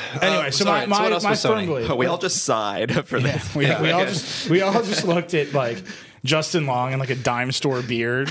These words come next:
Speaker 2: and, like, power donut, and it's, like, haircut that he's got. <laughs> And, like, that's bad. It's all bad.
Speaker 1: So do you know what Sony's doing now?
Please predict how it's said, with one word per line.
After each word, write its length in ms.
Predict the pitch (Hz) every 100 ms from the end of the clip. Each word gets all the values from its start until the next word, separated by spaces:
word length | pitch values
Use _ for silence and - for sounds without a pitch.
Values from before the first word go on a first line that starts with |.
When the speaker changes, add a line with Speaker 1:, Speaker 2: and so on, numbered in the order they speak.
| -
Speaker 2:
and, 540 | 220 - 196 - 151
like, 180 | 143 139
power 420 | 180 170 151 147
donut, 580 | 160 156 160 165 170 -
and 120 | 139 170
it's, 100 | -
like, 140 | 123
haircut 460 | 143 135 170 170 -
that 80 |
he's 160 | 175 180
got. 340 | 190 202 - 180
<laughs> 0 |
And, 140 | -
like, 200 | 165 - - - - - - - -
that's 160 | 160
bad. 360 | - 147 135 127
It's 200 | 147 143
all 160 | 156
bad. 380 | 151 143 135 127 123 - -
Speaker 1:
So 140 | -
do 100 | 165
you 80 | 175
know 60 | 214
what 80 | 196
Sony's 300 | 190 180 143
doing 240 | 151 139
now? 400 | 104 101 127 170